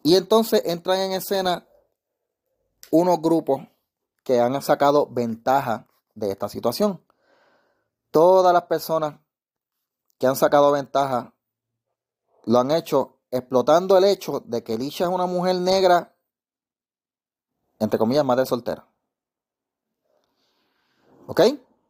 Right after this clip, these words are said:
En eso es que se ha basado esto. En que como es una mujer negra y madre soltera,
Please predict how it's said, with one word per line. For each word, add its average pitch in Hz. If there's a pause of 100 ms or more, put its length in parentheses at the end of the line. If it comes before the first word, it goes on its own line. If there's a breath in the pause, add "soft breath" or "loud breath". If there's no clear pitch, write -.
(1400)
En 113
eso 175
es 180
que 190
se 185
ha 170
basado 165
esto. - (1200)
En 113
que 120
como 113
es 151
una 190
mujer 196
negra 170
y 139
madre 151
soltera, 170